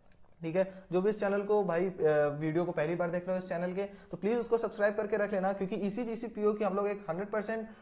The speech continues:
full guarantee के साथ preparation करा रहे हैं। और इसमें हम लोगों का ये promise है कि जितने भी questions यहाँ पर हम लोग cover up कराएंगे, वही आपके questions आपके paper में आने वाले हैं।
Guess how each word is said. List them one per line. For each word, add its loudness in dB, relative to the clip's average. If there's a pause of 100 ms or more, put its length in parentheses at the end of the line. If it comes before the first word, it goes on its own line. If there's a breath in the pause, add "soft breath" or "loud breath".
(120)
full 2
guarantee 2
के 0
साथ 6
preparation 0
करा 6
रहे 4
हैं। -2 (180 loud breath)
और 6
इसमें 0 (200 loud breath)
हम 6
लोगों 8
का 2
ये 4
promise 4
है 4
कि -2
जितने 0
भी 0
questions 0
यहाँ 2
पर 0
हम 0
लोग 0
cover 6
up 2
कराएंगे, 2
वही -2
आपके 4
questions -2
आपके 0
paper -4
में -2
आने 0
वाले 0
हैं। -6